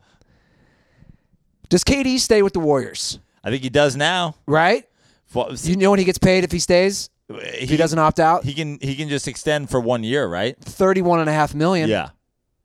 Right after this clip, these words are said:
Speaker 2: Why would he not do that?
Speaker 1: Why
Speaker 2: Oh,
Speaker 1: would he
Speaker 2: well,
Speaker 1: not do
Speaker 2: I
Speaker 1: that?
Speaker 2: guess the, the, the reason to not do that,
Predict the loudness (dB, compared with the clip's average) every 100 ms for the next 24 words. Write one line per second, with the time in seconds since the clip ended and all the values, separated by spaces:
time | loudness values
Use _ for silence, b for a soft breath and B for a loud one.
0 | _ _ -2 0 2 -2 -4 -6 -6 -6
1 | -6 -8 -4 0 4 6 6 4 2 2
2 | -2 -2 -2 -2 -6 -16 0 2 2 0
3 | 0 2 0 -6 -8 2 4 4 0 -8
4 | _ _ _ _ _ _ _ _ _ _
5 | _ _ -2 0 -2 -4 -6 -6 -4 -4
6 | -6 -8 -8 -4 -2 0 0 -2 -6